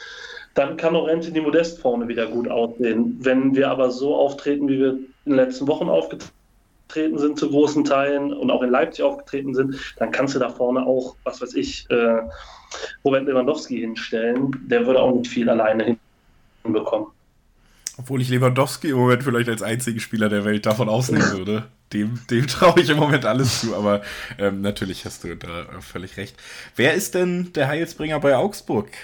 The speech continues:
Speaker 2: Bist, seid ihr da ein Fan von, äh, Stefan? Ich finde, ja, man könnte mal über Hahn reden, der ein sehr gutes Spiel gemacht hat. Oder liegt das eben,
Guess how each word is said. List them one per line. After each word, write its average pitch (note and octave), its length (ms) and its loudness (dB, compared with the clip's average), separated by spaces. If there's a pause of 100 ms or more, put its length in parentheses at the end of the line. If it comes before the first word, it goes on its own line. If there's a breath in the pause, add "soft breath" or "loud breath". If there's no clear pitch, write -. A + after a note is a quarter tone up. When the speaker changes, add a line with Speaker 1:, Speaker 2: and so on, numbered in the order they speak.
(120)
Speaker 2:
Bist, - 200 -12
seid G#2 360 -2
ihr D3 120 -2
da D#3+ 100 2
ein B2+ 100 2
Fan A2+ 260 -2
von, G2 320 -6
äh, G2 240 -6
Stefan? G2+ 460 -6
Ich G2 140 -12
finde, A#2+ 400 -2 (440)
ja, B2+ 260 0
man G2+ 180 -4
könnte G#2+ 240 -4
mal G#2 200 0
über G2 220 -2
Hahn A2+ 240 0
reden, C#3 240 -2
der C3 80 2
ein C3 140 0
sehr C3 140 2
gutes B2+ 280 -4
Spiel - 280 -4
gemacht B2+ 320 0
hat. C3+ 120 0 (380 loud breath)
Oder B2 240 4
liegt B2 240 4
das B2 120 0
eben, A#2 360 -2